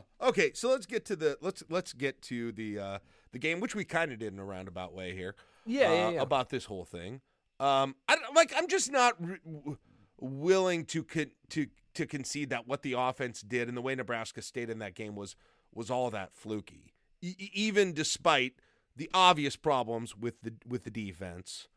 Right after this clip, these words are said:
Speaker 2: And the
Speaker 1: Um,
Speaker 2: offensive line.
Speaker 1: and the offensive, but, like, do you really need an <laughs> offensive li-, like,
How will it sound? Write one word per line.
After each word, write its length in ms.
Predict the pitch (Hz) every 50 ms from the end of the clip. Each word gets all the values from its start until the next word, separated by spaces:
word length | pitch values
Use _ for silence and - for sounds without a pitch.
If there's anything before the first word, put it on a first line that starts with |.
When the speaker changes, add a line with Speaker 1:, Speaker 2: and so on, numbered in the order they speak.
| _ _ _ _ _ _ _ _ _ _ _
Speaker 2:
And 260 | - 107 107 104 131 135
the 100 | 131 123
Speaker 1:
Um, 80 | 117
Speaker 2:
offensive 340 | 117 - 127 117 - 120 107
line. 340 | 113 117 117 117 120 120 123 - _ _ _ _ _ _ _ _ _ _ _
Speaker 1:
and 80 | 185 220
the 120 | 208 202
offensive, 360 | 208 - - 196 - - 117 - - - 127
but, 180 | - 202 - - _ _ _ _ _ _ _
like, 240 | - 220 220 - - - 117
do 100 | 117 139
you 100 | 196 277
really 240 | 254 254 269 359 285
need 220 | 185 185 233 330 349
an 100 | 339 269
<laughs> 0 |
offensive 640 | 214 196 - - - 254 220 233 - 254 180 143
li-, 100 | 147 151 - 143 - - - - -
like, 200 | - 214 202